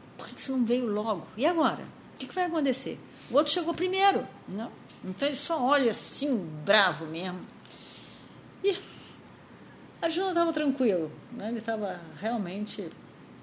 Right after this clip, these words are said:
tranquilo, não tava preocupado de maneira nenhuma, confiante do apoio de Krishna, apesar daquelas circunstâncias todas. Duryodhana, quando vê que ele realmente chegou antes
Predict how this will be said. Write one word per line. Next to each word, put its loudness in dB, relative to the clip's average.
tranquilo, 2
não -2
tava 0
preocupado -2
de -6
maneira -2
nenhuma, -2
confiante 2
do -2
apoio 2
de -4
Krishna, -4
apesar 6
daquelas 0
circunstâncias -4
todas. -10
Duryodhana, 10
quando 4
vê 2
que 6
ele 12
realmente 6
chegou 6
antes 6